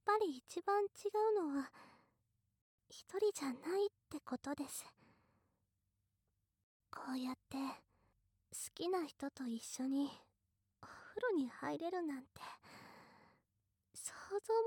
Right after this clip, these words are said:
もしなかったです。私たち、エルフとオークだけど、相性がすごくいいんですね。うん、体格差とか、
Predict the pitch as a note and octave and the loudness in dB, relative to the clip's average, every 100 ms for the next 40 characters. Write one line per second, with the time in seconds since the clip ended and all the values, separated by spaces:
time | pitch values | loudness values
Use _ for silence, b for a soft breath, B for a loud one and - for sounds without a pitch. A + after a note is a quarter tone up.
0 | A4+ G#4+ A4+ A#4 - A4 - D#4 C4 - | 6 4 4 4 4 0 0 -8 -8 -10
1 | - - _ _ _ _ _ _ _ _ | -10 -14 _ _ _ _ _ _ _ _
2 | _ _ _ - B3 C4 - C#4+ - E4+ | _ _ _ -8 -6 -6 -8 -8 -4 -4
3 | - - C4 B3 - _ _ _ _ _ | -4 -6 -6 -6 -12 _ _ _ _ _
4 | - D#4 F#4 G#4 - C#4 A#3+ A#3+ D#4+ - | -6 0 2 2 0 -6 -2 -2 -2 -2
5 | E4 C4+ - B3 A#3 - - b b b | -4 -4 -6 -4 -4 -8 -16 b b b
6 | b b b _ - - D#4 E4+ - G#4+ | b b b _ -14 -6 -6 -2 2 2
7 | - B3+ - - E4+ G4 - A4+ F4 F4+ | 2 -10 -8 -6 0 0 4 6 6 6
8 | F#4 E4+ - B3+ B3+ D4 D#4 - - B | 6 4 0 0 2 2 0 -6 -12 B
9 | B B B B B B B B B _ | B B B B B B B B B _
10 | _ _ _ _ - A#3+ A3+ G#3 B B | _ _ _ _ -10 -8 -6 -8 B B
11 | B B B - - C4+ D4 - E4 - | B B B -14 -8 -4 -4 -2 -4 -4
12 | - D#4 C4+ - A#3 | -4 -2 -2 -4 -6